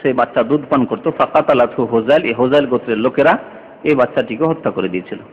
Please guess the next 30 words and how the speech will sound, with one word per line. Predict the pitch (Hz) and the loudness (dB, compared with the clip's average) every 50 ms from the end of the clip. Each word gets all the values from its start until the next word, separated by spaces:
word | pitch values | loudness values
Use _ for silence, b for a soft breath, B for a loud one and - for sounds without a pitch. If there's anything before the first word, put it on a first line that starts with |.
| - - - - _ - _ - - _ _ - _ - | -20 -20 -20 -20 _ -20 _ -20 -20 _ _ -20 _ -2
তারপরে | - 165 170 180 170 - 185 175 | 2 4 4 4 4 4 2 4
নবী | 170 165 156 170 170 | 4 4 2 2 2
করিম | - 165 156 156 | 4 4 4 4
সাল্লাল্লাহু | 156 - 151 147 180 175 175 | 4 2 2 2 4 4 4
আলাইহি | |
ওয়াসাল্লাম | 160 - - - - | 2 0 -2 -6 0
সুদের | - 202 190 165 196 208 214 208 156 | 2 2 4 6 6 6 6 4 2
বিষয় | 143 135 - - - 139 135 143 160 - | 0 -6 -6 0 2 2 2 2 0 -2
নিয়ে | 120 120 123 113 | -4 -2 0 2
আলোচনা | 107 107 104 104 - 107 98 95 | 2 2 2 0 -2 -2 -4 -2
করেন। | 92 - 92 92 87 92 92 - - - - - - - - - _ _ | 0 0 -2 -2 -2 -6 -10 -14 -20 -20 -20 -20 -20 -20 -20 -20 _ _
সে | - 180 175 | -2 0 2
সম্পর্কে | 214 202 190 190 208 196 180 | 2 2 2 2 0 0 4
বলে, | 185 180 180 165 156 147 165 | 4 4 4 4 4 4 2
"রিবাল | 165 165 170 165 160 | 4 6 4 4 4
জাহিলিয়াতে | 143 147 156 156 156 156 156 151 156 151 147 - 143 | 4 4 4 4 4 4 2 2 2 2 2 2 2
মাওদুউন | 139 139 135 139 135 139 151 147 147 143 139 | 4 4 4 4 4 2 2 4 6 4 4
কুল্লুহু", | - - 151 135 127 120 127 120 113 110 110 104 110 | 4 4 2 2 4 4 2 2 2 0 -2 -2 -4
যত | 131 147 269 302 294 - - 320 320 302 311 - | 2 4 4 4 4 4 4 6 6 6 4 4
প্রকারের | - 453 466 - 233 233 240 214 196 - - | 2 2 4 4 4 6 6 4 2 2 2
সুদ | 202 190 151 143 | 0 2 4 4
রয়েছে, | 123 113 101 - - - - - - - - - | 4 2 2 0 -6 -16 -16 -16 -16 -16 -8 2
যত | 170 220 233 226 311 285 - - | 4 4 4 6 4 4 4 4
প্রকার, | 226 214 - 175 151 | -2 0 0 0 0
তাহলে | - 165 180 196 196 | 2 0 -2 0 2
বোঝা | 202 220 226 226 | 0 2 2 2
যাচ্ছে | 226 226 220 - 240 | 0 0 -2 0 2
যে | 226 | 4
অনেক | 196 196 220 233 226 233 | 4 4 4 2 -2 0
প্রকারের | 220 220 214 214 196 208 | -2 0 2 4 2 2